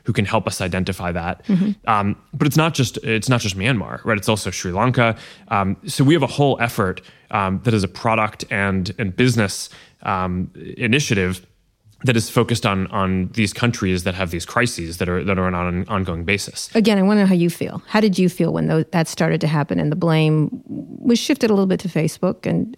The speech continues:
Speaker 2: how Facebook was used as a tool by these people?
Speaker 1: Look,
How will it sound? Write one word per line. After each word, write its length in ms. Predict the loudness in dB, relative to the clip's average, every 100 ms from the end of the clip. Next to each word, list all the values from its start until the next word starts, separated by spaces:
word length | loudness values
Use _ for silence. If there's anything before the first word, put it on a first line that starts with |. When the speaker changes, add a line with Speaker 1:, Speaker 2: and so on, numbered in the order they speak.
| 0
Speaker 2:
how 160 | 2
Facebook 300 | 2 0 -2 0
was 160 | 2
used 320 | 4 4 2 -2
as 80 |
a 60 | -4
tool 380 | -2 0 2 2
by 180 | 0 0
these 240 | -2 -2
people? 400 | -4 -2 -4 -4 -10 -20 -20 -20 _ _ _ _ _ 0
Speaker 1:
Look, 200 | 2